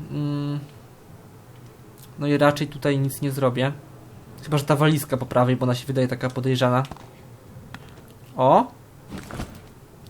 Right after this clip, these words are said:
Jest coś. Okej, to możemy do rąk wziąć. Ej, to jest jakaś taka paczka. To może to mamy tam do tych drzwi włożyć. No bo to jest ta taka,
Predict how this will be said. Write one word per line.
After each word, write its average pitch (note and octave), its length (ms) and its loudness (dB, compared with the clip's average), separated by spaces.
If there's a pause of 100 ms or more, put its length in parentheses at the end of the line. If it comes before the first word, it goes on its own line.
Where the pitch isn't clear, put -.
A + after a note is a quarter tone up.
(420)
Jest C#3 340 2
coś. - 380 -4 (2750)
Okej, D#3+ 280 0
to D3+ 100 0
możemy D3+ 380 2 (320)
do D#3+ 120 2
rąk C3 260 8
wziąć. B2 360 0 (100)
Ej, D3 120 4
to D#3+ 80 2
jest D#3+ 100 4
jakaś - 140 -4
taka - 180 -2
paczka. C3 480 8
To C#3+ 180 0 (120)
może C#3+ 320 2
to G#3 180 4
mamy C#3+ 260 8
tam B2 260 2
do B2+ 100 2
tych B2+ 160 0
drzwi B2+ 240 0
włożyć. B2 480 0 (1800)
No D3 80 -2
bo C#3+ 120 2
to D#3 100 2
jest D3+ 160 2
ta D#3 80 0
taka, C#3+ 440 6